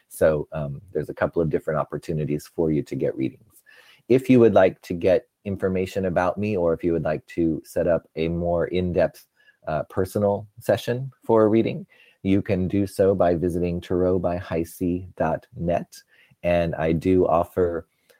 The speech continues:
readings, I offer coaching, I offer, um, ritual creation and consultations. I offer ma-, offer magical consultations for magical remedies and assistance for things.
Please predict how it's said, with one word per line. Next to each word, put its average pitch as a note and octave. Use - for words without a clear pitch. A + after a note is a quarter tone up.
readings, A#2+
I D#2+
offer D#2+
coaching, G#2+
I E2+
offer, E2+
um, D#2
ritual G2+
creation F#2+
and F2+
consultations. F2+
I D#2+
offer D#2+
ma-, D#2
offer D#2
magical E2+
consultations E2+
for D2+
magical D#2+
remedies E2
and D2+
assistance D#2+
for E2+
things. E2